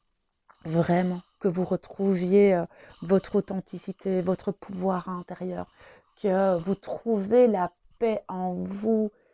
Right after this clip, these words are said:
et, euh, de rayonner.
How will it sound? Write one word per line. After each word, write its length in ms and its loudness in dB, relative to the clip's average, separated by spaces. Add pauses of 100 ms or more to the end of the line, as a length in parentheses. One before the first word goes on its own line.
(440)
et, 240 0
euh, 600 -2 (1300)
de 160 -2
rayonner. 720 2